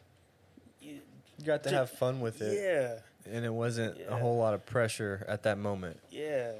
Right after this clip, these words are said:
Speaker 1: I remember, uh, Ryan, we were, uh, it was our first time shooting from, like, an N B A range three, like, on that practice court that
Speaker 2: Yeah,
Speaker 1: you could
Speaker 2: yeah.
Speaker 1: look down at, at the time. And, uh, just, I don't know how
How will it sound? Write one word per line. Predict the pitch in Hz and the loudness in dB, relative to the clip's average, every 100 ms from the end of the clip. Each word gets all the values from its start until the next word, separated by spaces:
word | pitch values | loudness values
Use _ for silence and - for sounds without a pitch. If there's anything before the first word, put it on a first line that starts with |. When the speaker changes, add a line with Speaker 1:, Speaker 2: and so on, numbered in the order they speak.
| 107 | -12
Speaker 1:
I | 117 | -12
remember, | 123 123 120 117 117 | -10 -10 -8 -8 -2
uh, | 113 110 107 107 - - - _ - _ _ _ - - _ - - | 0 0 -4 -8 -20 -20 -20 _ -20 _ _ _ -20 -20 _ -20 -20
Ryan, | 117 117 123 127 120 113 113 110 - - - | -14 -10 -6 -6 -8 -12 -14 -16 -20 -20 -14
we | 127 | -12
were, | 120 113 107 | -8 -8 -6
uh, | 107 104 - _ _ _ | -6 -10 -16 _ _ _
it | 127 | -8
was | 123 | -8
our | |
first | - 127 123 | -6 -6 -6
time | - 123 117 | -8 -10 -12
shooting | 110 - 110 | -12 -12 -14
from, | 117 120 | -14 -12
like, | 113 110 | -12 -12
an | 107 123 | -14 -12
N | 123 | -12
B | 120 123 | -10 -8
A | 120 120 - - _ | -10 -14 -20 -20 _
range | 117 117 113 | -12 -10 -10
three, | 143 143 | -8 -4
like, | 120 117 - | -4 -4 -8
on | 123 123 | -10 -8
that | 127 | -2
practice | 151 143 120 - | 0 0 -4 -12
court | 120 110 | -10 -2
that | 131 | 0
Speaker 2:
Yeah, | 117 | 2
Speaker 1:
you | |
could | 110 | 2
Speaker 2:
yeah. | 123 | -2
Speaker 1:
look | 123 | -6
down | 123 127 127 | -8 -8 -8
at, | 131 - - - - - | -10 -12 -20 -20 -20 -10
at | 110 | -10
the | - | -10
time. | - 127 123 113 _ - _ _ _ - | -12 -10 -12 -14 _ -20 _ _ _ -12
And, | 117 117 | -10 -4
uh, | 120 120 117 | -2 -2 -4
just, | 113 127 - - - - - - - | -6 -6 -6 -8 -18 -20 -20 -20 -12
I | 127 | -8
don't | 131 | -6
know | 123 | -8
how | 120 120 | -4 -4